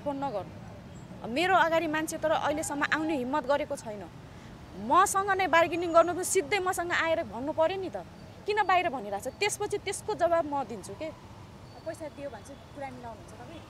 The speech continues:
Speaker 1: पैसाको यसमा कसरी हुन सक्छ? यसमा कसरी पैसाको bargaining, यसमा कसरी एउटा मान्छेको, ए बाबा, एउटा मान्छेको ज्यान गएको छ। मेरो पहिलो माया प्रेम, मेरो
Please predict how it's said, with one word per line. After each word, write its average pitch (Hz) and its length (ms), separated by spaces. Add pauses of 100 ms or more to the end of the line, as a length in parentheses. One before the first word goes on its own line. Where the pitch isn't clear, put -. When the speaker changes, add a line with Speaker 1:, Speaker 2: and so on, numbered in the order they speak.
Speaker 1:
पैसाको 392 560
यसमा 392 360 (120)
कसरी 440 320
हुन 285 240
सक्छ? - 560 (1500)
यसमा 403 400
कसरी 440 400
पैसाको 403 380
bargaining, 349 500
यसमा 381 240
कसरी 359 300 (100)
एउटा 339 300
मान्छेको, 330 520
ए 311 160
बाबा, 330 240
एउटा 302 300
मान्छेको 320 420 (140)
ज्यान 339 360
गएको 330 200
छ। - 60 (1500)
मेरो 311 320
पहिलो 294 320
माया 302 360 (120)
प्रेम, 311 200
मेरो 311 200